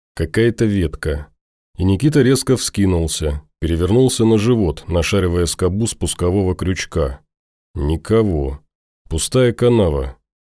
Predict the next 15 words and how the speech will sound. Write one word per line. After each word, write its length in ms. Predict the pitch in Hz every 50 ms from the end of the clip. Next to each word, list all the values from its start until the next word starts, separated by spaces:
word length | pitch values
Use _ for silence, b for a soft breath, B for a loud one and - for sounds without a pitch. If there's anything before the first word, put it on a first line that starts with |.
| _
черно-желтая 880 | - - 101 107 113 117 107 98 82 87 117 127 120 - - 110 113 113
от 240 | - - 95 85 -
света 360 | - - 98 101 98 - 98
ракеты, 640 | 95 98 92 - - 87 80 78 - 76 67 69 - _ _ _ _ _ _ _ -
четкие 560 | - - 90 101 110 - - - 113 113 110
тени 380 | 110 - - 90 92 95 95 90
трав. 500 | - - 78 78 71 67 - - - - _ _ _ _ _ _ _ _ _ _ _ _ -
Там 220 | - 113 123 127 117
впереди, 640 | - - - 113 113 117 110 113 127 151 143 135 - - -
в 140 | - 73 78
метре 360 | 87 98 107 - - 98 92
за 140 | 80 85 92
лежащим 600 | 95 101 95 87 101 98 87 - - 92 90 95
Удуновым, 680 | 98 90 117 131 131 117 92 76 76 69 65 67 - _ _ _ _ -
зона. 640 | 71 71 71 80 95 110 98 80 71 67 67 67